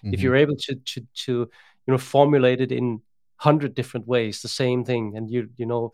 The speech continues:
Speaker 1: and you really understand it to a level where you can teach it to people. And, and it's all about that for me, to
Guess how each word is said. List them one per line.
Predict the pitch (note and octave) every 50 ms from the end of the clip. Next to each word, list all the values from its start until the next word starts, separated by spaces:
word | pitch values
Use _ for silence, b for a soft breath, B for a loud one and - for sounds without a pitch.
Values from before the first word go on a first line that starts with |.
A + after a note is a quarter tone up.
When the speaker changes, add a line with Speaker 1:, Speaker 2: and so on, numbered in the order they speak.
| B B B B B -
Speaker 1:
and | A#2+ A2+
you | A#2+
really | A#2 C3 D3 D3 D3 C#3
understand | B2+ B2 - - C#3 B2+ C3
it | C3 B2+
to | - - B2
a |
level | A#2+ A#2 B2 B2 C3 A#2
where | A#2 A#2
you | A#2 A2+
can | - - A#2+ A2 G2+ - _ _ _ -
teach | - C3 B2 -
it | B2+ B2 -
to | - -
people. | - B2 A#2 G#2+ A2+ A2 - _ _ _ _ - -
And, | B2 A2 - _ _ _ _ _ _ _ _ -
and | A#2+ B2 A#2+ A#2+
it's | B2+ B2 -
all | D#3 C#3+ D3
about | D3 B2 C#3 C3+ C3 B2
that | C#3+ C3+ C3+ - -
for | C3
me, | A#2 A#2+ C3+ C3 A2 F#2+ _ _ _ _ _ _ _ _
to | - - - A#2+